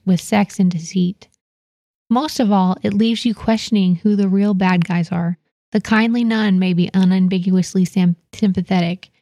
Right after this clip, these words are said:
as the robbery murder Santa at the beginning may be purely a villain. But what else can be said of the moral status of the characters? Was it great that the mental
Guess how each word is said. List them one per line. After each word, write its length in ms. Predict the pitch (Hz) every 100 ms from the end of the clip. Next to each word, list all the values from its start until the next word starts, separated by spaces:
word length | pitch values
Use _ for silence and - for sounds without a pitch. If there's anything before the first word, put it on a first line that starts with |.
| _ _
as 160 | 208 185
the 100 | 190
robbery 840 | 185 196 185 196 196 190 185 185 -
murder 400 | 175 180 180 180
Santa 540 | - 180 175 175 175 -
at 80 | 175
the 60 | 175
beginning 480 | 175 185 175 165 165
may 140 | 165
be 140 | 165
purely 520 | 170 - 185 190 185 170
a 40 |
villain. 480 | 165 165 156 165 156 _ _ - -
But 180 | 208
what 200 | 185 214
else 240 | 247 247 -
can 220 | - 196
be 120 | 190
said 280 | - 208 185
of 120 | 170
the 60 | 180
moral 320 | 170 185 190
status 460 | - 190 175 170 -
of 80 |
the 80 | 165
characters? 640 | - 170 165 - 196 175 _ _ _ _ _ -
Was 140 | 220 214
it 80 | 214
great 420 | 196 196 254 -
that 140 | 214
the 80 | 208
mental 440 | 190 190 - 147